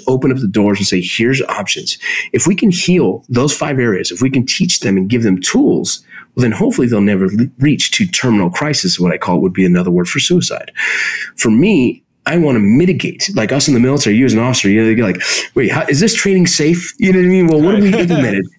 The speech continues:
Speaker 1: right? It's the same thing for me in life. It's like, "Is this safe? What have we implemented to make sure that we're safe?" Well, we've implemented breathing tools. We've implemented different, uh, social groups. We've implemented different. So I just created a world that has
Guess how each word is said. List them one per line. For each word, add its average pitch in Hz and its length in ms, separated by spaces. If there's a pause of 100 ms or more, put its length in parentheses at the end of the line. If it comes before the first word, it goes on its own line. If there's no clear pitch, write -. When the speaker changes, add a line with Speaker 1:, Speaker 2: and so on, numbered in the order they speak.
Speaker 1:
right? 160 160
It's 160 80
the 156 80
same 196 320
thing 180 180
for 135 140
me 151 160
in 127 100
life. 135 220
It's 131 80
like, 151 180
"Is 123 160
this 160 180
safe? 143 360 (140)
What 185 120
have 190 80
we 175 60
implemented 120 540
to 113 60
make 110 160
sure - 200
that 98 160
we're 98 100
safe?" - 420 (380)
Well, 113 140
we've 110 160
implemented 123 640
breathing 127 320
tools. 156 320
We've 92 160
implemented 95 460
different, 95 320 (320)
uh, 95 320
social 135 440
groups. 156 320
We've 92 200
implemented 92 420
different. 104 260 (260)
So 147 320
I 147 120
just - 440
created 123 460
a 120 60
world 104 480
that - 240
has 110 560